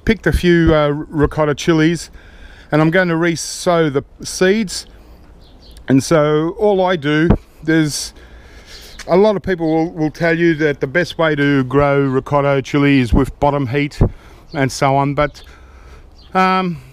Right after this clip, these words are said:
I'm just, uh, this is how I do it. I just pick my seeds, I put three rows of seeds in. Um, hopefully most of them will germinate, and then I'll transplant those seedlings into little pots. But, uh,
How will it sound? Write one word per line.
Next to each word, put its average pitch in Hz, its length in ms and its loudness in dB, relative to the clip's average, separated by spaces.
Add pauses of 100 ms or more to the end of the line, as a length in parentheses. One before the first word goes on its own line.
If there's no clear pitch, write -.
(480)
I'm 196 220 0
just, 160 320 -4
uh, 156 220 0 (160)
this 196 180 -2
is 151 80 -2
how 156 220 0
I 165 100 0
do 156 220 -4
it. 202 100 -6 (500)
I 165 100 0
just 143 180 -6
pick 185 180 -4
my 156 140 0
seeds, 175 420 0
I 135 140 -4
put - 240 -4
three 175 260 0
rows 156 340 0
of 135 80 -6
seeds 165 400 0
in. 165 260 2 (720)
Um, 135 320 0
hopefully 156 560 0
most 156 300 0
of 147 60 -6
them 147 160 2
will 135 120 2
germinate, 170 560 0 (340)
and 139 100 0
then 147 160 2
I'll 139 140 0
transplant 151 680 -2
those 143 180 0
seedlings 139 480 0
into 135 340 0 (520)
little 139 180 4
pots. - 460 -4
But, - 280 -4
uh, 127 200 2